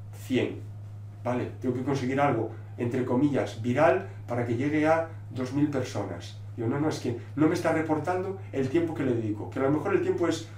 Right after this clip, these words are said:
"Oye, se me ocurre publicar esto, lo publico y nada, diez minutos". Vale, entonces, salvo que me aparezca algo que merezca la pena compartir, no me reporta nada. No, no es que no me reporte a mí, no me reporta a mí reportándole a otras personas.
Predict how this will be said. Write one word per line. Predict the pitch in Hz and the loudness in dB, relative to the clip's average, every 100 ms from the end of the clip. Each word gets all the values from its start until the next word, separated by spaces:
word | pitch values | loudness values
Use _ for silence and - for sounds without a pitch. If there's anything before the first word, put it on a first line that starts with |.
| - | -2
"Oye, | 185 175 | 2 4
se | 143 | 4
me | 143 | 2
ocurre | 175 185 | 2 0
publicar | 175 170 170 170 | 2 2 2 2
esto, | 185 180 | 0 0
lo | 170 | 0
publico | 151 160 - 202 151 | 0 -2 -2 2 2
y | 139 | 4
nada, | 131 117 | 2 0
diez | 151 151 | 0 0
minutos". | 131 113 - - - - - | 0 -2 -4 -8 -10 -12 -4
Vale, | 160 131 | 0 0
entonces, | 120 147 139 - - - | 0 -2 -6 -8 -12 -2
salvo | 151 156 | 2 2
que | 160 | 4
me | 151 | 6
aparezca | 151 156 190 196 | 6 4 2 2
algo | 180 139 | 4 4
que | 135 131 - | 2 -2 -2
merezca | 131 156 175 180 | 0 0 2 2
la | 160 | 2
pena | 147 143 110 | 4 2 2
compartir, | 123 113 123 - 107 - - - - - - 127 | -2 0 0 -2 -6 -8 -12 -14 -12 -14 -10 2
no | 151 | 2
me | 151 | 4
reporta | 135 123 113 107 | 0 0 -2 0
nada. | 101 92 - 147 | -2 -2 -2 2
No, | 170 | 4
no | 180 | 4
es | 214 | 0
que | 240 | -2
no | 220 | -2
me | |
reporte | 170 160 143 123 | 0 -2 -2 0
a | |
mí, | 151 - - - - - - - - - - - - - | 0 -2 -6 -12 -14 -14 -14 -14 -14 -14 -14 -14 -14 -4
no | 123 175 | 2 2
me | 208 | 4
reporta | 175 175 160 156 | 2 0 2 2
a | |
mí | 214 | 2
reportándole | - 143 135 120 165 170 151 | 2 0 0 -2 0 2 2
a | 135 | 0
otras | 127 120 | 0 -4
personas. | - 113 95 87 - - | -6 -10 -8 -8 -8 -10